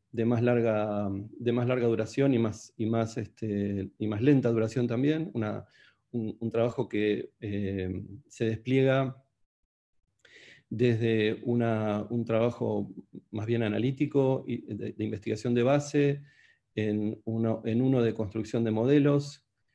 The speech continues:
eh, y, y ese, ese proceso que, que se despliega desde lo analítico a la, a la construcción de modelos se va,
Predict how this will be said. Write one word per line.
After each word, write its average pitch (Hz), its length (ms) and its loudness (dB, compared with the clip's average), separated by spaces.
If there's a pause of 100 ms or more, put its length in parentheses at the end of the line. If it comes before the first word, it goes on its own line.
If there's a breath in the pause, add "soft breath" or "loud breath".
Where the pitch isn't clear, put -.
(260)
eh, 104 720 0 (1400 soft breath)
y, 110 600 0
y 123 100 2
ese, 127 380 0
ese 120 260 -2
proceso 113 760 -2
que, 104 280 -6
que - 100 -14
se - 160 -6
despliega 107 440 0
desde 101 220 0
lo 101 100 2
analítico 110 580 0
a 104 40 0
la, 107 200 0
a 104 180 -8
la 104 120 -6
construcción 117 420 -6
de - 20 0
modelos 139 540 2
se - 180 -8
va, 110 540 0